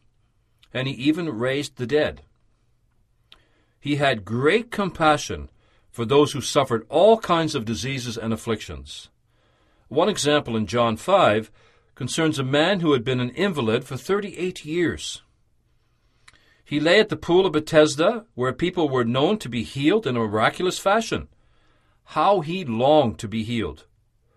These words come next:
The Lord Jesus told him to get up and walk, and instantly the man was healed. What a miraculous healer Jesus Christ was.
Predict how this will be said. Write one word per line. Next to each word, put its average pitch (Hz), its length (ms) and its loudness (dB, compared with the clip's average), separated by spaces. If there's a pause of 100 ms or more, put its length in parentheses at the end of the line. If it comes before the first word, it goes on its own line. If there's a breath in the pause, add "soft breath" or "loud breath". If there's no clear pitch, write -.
(640)
The 107 80 -4
Lord 92 200 0
Jesus 143 400 -4
told 131 240 -2
him 135 80 -6
to - 100 -12
get 135 200 2
up 190 180 4
and 202 140 0
walk, 220 400 4 (840)
and 123 300 -6
instantly 127 760 -2 (480)
the 98 100 -8
man 123 340 -2
was 127 160 -8
healed. 95 380 -6 (640)
What 151 160 4
a 160 60 4
miraculous 170 680 2
healer 135 420 2
Jesus 131 360 -8
Christ 123 380 0
was. 104 340 0